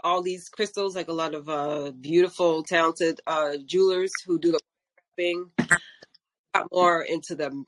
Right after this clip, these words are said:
the metal smithing part. Uh, that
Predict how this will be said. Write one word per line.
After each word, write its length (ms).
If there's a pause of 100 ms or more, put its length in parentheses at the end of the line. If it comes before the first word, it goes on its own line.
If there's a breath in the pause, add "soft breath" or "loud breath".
the 100
metal 540 (220)
smithing 520
part. 320 (300)
Uh, 340
that 280